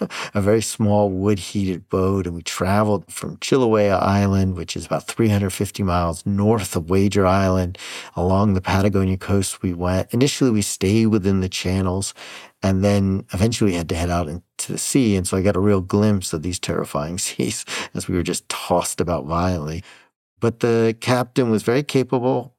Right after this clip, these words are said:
and he manages to lead us through what is known as the Gulf of Sorrows, or as some prefer to call it, the Gulf of Pain,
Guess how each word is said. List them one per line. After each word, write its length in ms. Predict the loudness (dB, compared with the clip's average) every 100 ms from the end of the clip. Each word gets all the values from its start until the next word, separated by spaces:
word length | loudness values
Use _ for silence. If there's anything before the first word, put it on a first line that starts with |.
| -6
and 160 | -6
he 120 | -4 -2
manages 600 | 2 2 2 0 -2 -2
to 100 | 0
lead 200 | 2 0
us 180 | -2
through 200 | 0 0
what 180 | 2 2
is 180 | 0 0
known 160 | 0 0
as 160 | -2
the 60 | -6
Gulf 360 | -2 -2 0 -2
of 60 |
Sorrows, 680 | 0 2 2 2 0 -4 -10 -18 -20 -4
or 100 | 0
as 80 | 0
some 240 | 2 0
prefer 460 | 0 -6 -2 0 2
to 100 | -2
call 260 | -2 -2 -2
it, 100 | -4
the 60 |
Gulf 380 | -4 -2 -4 -4
of 100 | -10
Pain, 480 | -6 -4 -2 -4